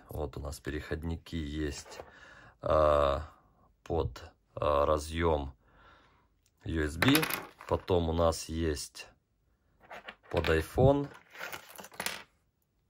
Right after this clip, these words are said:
зарядка с разъёмом Type-C, то есть мы каждый наушник вот можем заряжать таким образом с Type-C разъёмом. Э, и как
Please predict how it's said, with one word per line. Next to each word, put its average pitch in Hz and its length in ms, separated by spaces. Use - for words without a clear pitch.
зарядка 87 920
с - 120
разъёмом 80 600
Type-C, 82 500
то 127 140
есть 85 160
мы 78 100
каждый 76 540
наушник 87 640
вот - 380
можем 76 340
заряжать 76 560
таким - 300
образом - 440
с - 100
Type-C 80 420
разъёмом. 73 760
Э, 82 380
и 123 580
как 92 200